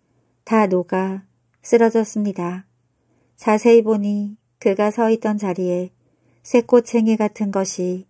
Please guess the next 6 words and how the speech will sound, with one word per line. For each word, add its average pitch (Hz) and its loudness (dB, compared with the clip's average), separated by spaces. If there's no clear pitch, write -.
하나 233 4
박혀 208 -2
있었어요. 202 -4
어린애들이 214 2
그것을 214 2
넣고 185 -4